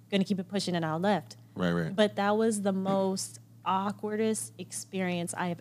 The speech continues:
Speaker 1: ever had with a photographer.
Speaker 2: Does he, did he know that you had a, a, a personal, like, you know, relationship, not relationship, but a friendship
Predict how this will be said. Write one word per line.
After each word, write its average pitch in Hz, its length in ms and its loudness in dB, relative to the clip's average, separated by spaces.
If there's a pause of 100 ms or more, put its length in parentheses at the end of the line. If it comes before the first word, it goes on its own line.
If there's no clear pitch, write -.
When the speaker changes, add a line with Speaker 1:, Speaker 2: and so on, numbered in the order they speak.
Speaker 1:
ever 175 280 0
had 165 340 -2
with 165 160 -6
a 165 60 -14
photographer. - 800 -6
Speaker 2:
Does - 160 8
he, 135 100 10
did 117 200 8
he 123 80 12
know 117 220 10
that 107 160 8
you 107 180 8
had 110 160 6
a, 95 60 6 (140)
a, 92 80 6 (160)
a 98 60 2
personal, 104 560 2
like, 87 240 4
you 101 60 2
know, 87 380 0 (140)
relationship, 104 600 2
not 131 160 8
relationship, 98 480 4
but 87 100 4
a 76 60 2
friendship 107 460 4